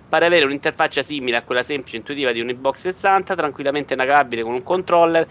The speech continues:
tra i compatibili proprio i controller sessanta che Gamepad pare Logitech F settecentodieci,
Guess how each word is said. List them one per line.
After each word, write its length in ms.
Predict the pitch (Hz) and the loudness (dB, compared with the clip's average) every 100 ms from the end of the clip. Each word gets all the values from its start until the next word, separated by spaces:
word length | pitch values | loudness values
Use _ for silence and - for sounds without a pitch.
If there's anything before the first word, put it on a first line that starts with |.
| - - - - | -8 -20 -20 -4
tra 160 | 123 | -2
i 40 | 127 | 0
compatibili 520 | 139 143 147 135 131 | 0 0 -2 -2 0
proprio 200 | 139 127 | 0 0
i 40 | |
controller 260 | 123 147 123 | -2 -2 -2
sessanta 320 | 120 143 127 | -2 -2 -2
che 60 | 123 | -4
Gamepad 280 | 123 131 | -2 0
pare 240 | 120 131 123 | 2 0 0
Logitech 680 | 123 131 127 117 117 - 127 | -2 -4 -4 -6 -4 -4 -4
F 140 | - | -6
settecentodieci, 800 | 113 - - - 170 196 196 196 | -12 -12 -12 -12 -4 -2 -2 -6